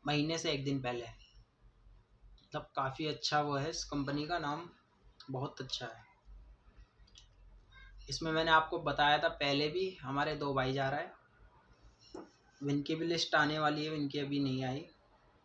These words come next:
दो बंदे अभी company की तरफ से hold है, company जब reply देगी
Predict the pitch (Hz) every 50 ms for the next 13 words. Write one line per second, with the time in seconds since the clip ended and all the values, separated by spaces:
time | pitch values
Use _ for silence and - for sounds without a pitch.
0 | _ _ - - _ _ - - - - - _ _ _ - - - - _ _
1 | _ - - _ _ - - - _ _ _ _ _ _ _ _ _ - _ _
2 | - - _ - _ 175 - - - - - - - - 349 180 175 170 170 170
3 | 180 180 180 170 165 175 180 175 - 156 151 147 160 165 165 165 165 165 156 156
4 | 151 - - 170 151 143 143 139 131 127 139 147 - - _ _ - _ - -
5 | - _ _ _ _ - _ - _ - _ - 139 143 139 139 143 147 151 147
6 | 151 143 139 - 139 139 - 135 135 135 131 135 135 135 139 160